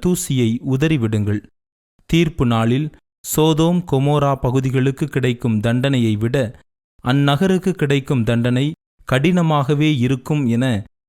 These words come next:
நான் உறுதியாக உங்களுக்குச் சொல்கிறேன். ஆண்டவரின் அருள்வாக்கு.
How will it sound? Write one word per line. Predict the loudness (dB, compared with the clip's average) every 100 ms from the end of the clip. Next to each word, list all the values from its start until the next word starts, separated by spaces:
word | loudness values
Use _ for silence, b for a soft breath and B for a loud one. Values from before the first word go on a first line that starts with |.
| _
நான் | -2 0 2
உறுதியாக | 2 0 0 0 0 -2
உங்களுக்குச் | -2 0 0 -2 -4
சொல்கிறேன். | -4 -4 -2 -4 -6 -14 _ _ _ _ _ _ _ _ _
ஆண்டவரின் | -2 0 2 0 0 0 -2
அருள்வாக்கு. | -2 0 0 0 -2 -4 -6